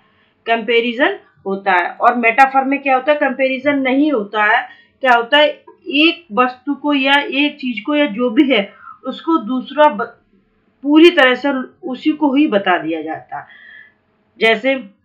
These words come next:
time, example देखिए, "Time is money।"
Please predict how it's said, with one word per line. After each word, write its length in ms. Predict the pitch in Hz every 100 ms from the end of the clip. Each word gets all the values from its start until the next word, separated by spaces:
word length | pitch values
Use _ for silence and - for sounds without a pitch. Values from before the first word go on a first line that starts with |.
| _ _ _ _ _ _ _
time, 420 | 240 254 285 302 - _ _ _ _ _ _ _ _ _ _ _ _ -
example 420 | 196 254 240 262
देखिए, 400 | 247 254 285 285 -
"Time 360 | 233 247 285 294 - _ _ _ _ _ _ _ _ _ 247
is 360 | 277 220 254 311 - _ _ _ _ _ _ 226 240
money।" 260 | 233 214